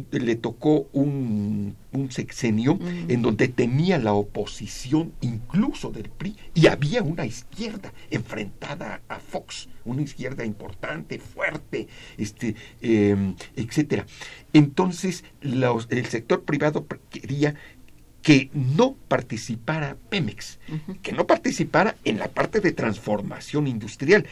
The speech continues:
Speaker 1: sino que tra-, que participara simplemente como entregador de la materia
Speaker 2: Materia
Speaker 1: prima,
Speaker 2: prima,
Speaker 1: va,
Speaker 2: ajá.
Speaker 1: además cas-, con precio castigado,
Speaker 2: Castigado.
Speaker 1: que es el
Speaker 2: Y
Speaker 1: drama que
Speaker 2: penalizado si
Speaker 1: eh,
Speaker 2: no se entrega.
Speaker 1: exactamente, exactamente.
Speaker 2: Ujú.
Speaker 1: Eso era lo que, eso, eso, este, eh, eh, provocó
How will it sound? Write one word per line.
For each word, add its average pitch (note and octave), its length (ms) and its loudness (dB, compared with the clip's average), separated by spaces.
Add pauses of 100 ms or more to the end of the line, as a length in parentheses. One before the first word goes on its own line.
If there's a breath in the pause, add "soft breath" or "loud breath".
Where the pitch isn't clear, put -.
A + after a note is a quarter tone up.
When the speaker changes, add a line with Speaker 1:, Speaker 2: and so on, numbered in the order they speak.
Speaker 1:
sino A#2+ 260 4
que A2+ 160 -4
tra-, A2 220 -4 (100)
que C3 100 4
participara F#3 720 -2
simplemente C#3+ 840 -2
como B2 220 0
entregador A#2+ 840 0 (240 loud breath)
de A2+ 160 2
la G2+ 160 0
materia D3+ 460 -2
Speaker 2:
Materia D#3+ 80 2
Speaker 1:
prima, D#3 260 4
Speaker 2:
prima, D3+ 240 2
Speaker 1:
va, E3 60 4
Speaker 2:
ajá. G3+ 180 -2
Speaker 1:
además A#2+ 560 2
cas-, - 300 -4 (280)
con - 140 -8
precio B2+ 340 -6
castigado, D#3 380 -2
Speaker 2:
Castigado. F3+ 500 4
Speaker 1:
que A#2+ 160 2
es G#2+ 140 -4
el - 120 -4
Speaker 2:
Y - 20 -8
Speaker 1:
drama B2 280 4
que F#3+ 80 8
Speaker 2:
penalizado F#3 600 4
si G3 120 -2
Speaker 1:
eh, F3+ 40 0
Speaker 2:
no F3+ 80 2
se F3 140 0
entrega. G3 340 2
Speaker 1:
exactamente, D3 1080 6 (140)
exactamente. D3+ 760 -2
Speaker 2:
Ujú. E3+ 320 -2
Speaker 1:
Eso F#3+ 240 8
era F#3+ 140 12
lo C3+ 160 2
que, C3 140 -2 (140 loud breath)
eso, - 340 4
eso, E3+ 420 2
este, C3 400 -2
eh, C3+ 160 0
eh, G#2+ 480 4
provocó E3 540 4